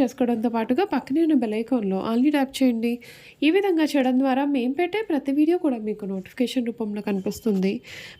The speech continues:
మీరు మిస్ కాకుండా మన వీడియోని చూడగలుగుతారు. ఇక వీడియోలోకి వెళ్ళిపోయి ఈ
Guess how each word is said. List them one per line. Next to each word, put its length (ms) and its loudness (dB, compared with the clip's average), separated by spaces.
మీరు 240 6
మిస్ 160 6
కాకుండా 340 8
మన 160 6
వీడియోని 460 0
చూడగలుగుతారు. 720 0
ఇక 100 -6
వీడియోలోకి 380 2
వెళ్ళిపోయి 460 2
ఈ 80 8